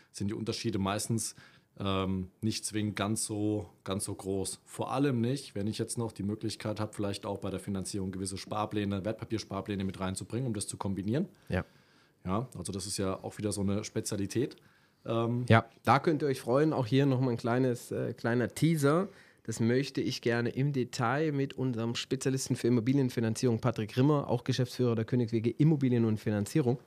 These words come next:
Speaker 2: G M B H, ähm, in dann quasi zwei Wochen, nachdem wir nächste Woche Benny Sigmund haben, mal im Detail durchspielen, wie kann man so ein Konzept beziehungsweise so ein Konstrukt einer Finanzierung am schlausten bauen heutzutage, gerade in Phasen von,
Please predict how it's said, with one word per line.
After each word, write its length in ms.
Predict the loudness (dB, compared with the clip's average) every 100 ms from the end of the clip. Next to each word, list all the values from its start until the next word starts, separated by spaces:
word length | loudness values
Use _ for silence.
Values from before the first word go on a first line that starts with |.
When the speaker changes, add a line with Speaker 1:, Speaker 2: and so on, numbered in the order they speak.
| _ _ _ 4
Speaker 2:
G 160 | 6
M 100 | 6
B 120 | 6
H, 180 | 4 2 -2 _ _ _ _
ähm, 580 | 2 4 4 2 0 -2 -2
in 300 | 2 2 2
dann 240 | 2 0
quasi 420 | 0 2 2 2 -2
zwei 360 | 2 4 6
Wochen, 380 | 4 4 2 2
nachdem 260 | 2 2 4
wir 80 |
nächste 260 | 4 2 0
Woche 160 | 0 2
Benny 200 | 0 0
Sigmund 300 | 0 2 4
haben, 220 | 2 0 -6 -20 -2
mal 160 | 4 6
im 100 | 6
Detail 400 | 4 4 6 6
durchspielen, 760 | 4 2 2 0 4 6 6 4
wie 100 | 2
kann 200 | 6 6
man 160 | 6
so 140 | 4 2
ein 160 | 2
Konzept 580 | 0 -2 0 -2 -2 _
beziehungsweise 440 | -4 0 2 2
so 60 | 2
ein 120 | 0
Konstrukt 480 | 0 -4 0 0 0
einer 180 | -4 -4
Finanzierung 720 | -2 -2 -2 -2 0 0 0
am 120 | -2
schlausten 580 | 0 4 4 4 -2 0
bauen 300 | 4 4 4
heutzutage, 560 | 0 0 0 0 0 -2
gerade 360 | 2 4 4
in 180 | 2 0
Phasen 420 | 0 0 2 0
von, 320 | 0 0 0